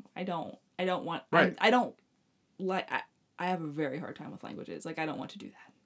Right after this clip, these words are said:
Speaker 2: Right.
Speaker 1: Thank
Speaker 2: So
Speaker 1: you.
Speaker 2: I
Speaker 1: I'm
Speaker 2: le-,
Speaker 1: gonna
Speaker 2: le-,
Speaker 1: go draw pictures." And
Speaker 2: like I said, I
Speaker 1: <laughs>
Speaker 2: had ninth, and ninth grade was done, and then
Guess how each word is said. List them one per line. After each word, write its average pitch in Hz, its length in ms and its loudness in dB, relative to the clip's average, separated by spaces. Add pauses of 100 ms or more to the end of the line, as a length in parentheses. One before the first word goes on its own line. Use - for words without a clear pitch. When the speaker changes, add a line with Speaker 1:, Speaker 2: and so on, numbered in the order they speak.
(120)
Speaker 2:
Right. - 120 -4
Speaker 1:
Thank - 160 -6
Speaker 2:
So 135 100 2
Speaker 1:
you. 123 60 6
Speaker 2:
I 120 40 6
Speaker 1:
I'm - 80 6
Speaker 2:
le-, 180 60 -2
Speaker 1:
gonna 143 120 2
Speaker 2:
le-, - 60 10
Speaker 1:
go - 40 2
draw 156 160 0
pictures." 285 640 -4 (560)
And 247 160 12
Speaker 2:
like 160 120 12
I 165 40 6
said, 160 180 8
I 135 60 12
Speaker 1:
<laughs> 135 60 10
Speaker 2:
had 135 80 4
ninth, 156 440 6 (720)
and 131 420 0
ninth 147 260 6
grade 151 220 6
was 147 140 0
done, 151 320 6
and 123 80 0
then 120 300 -2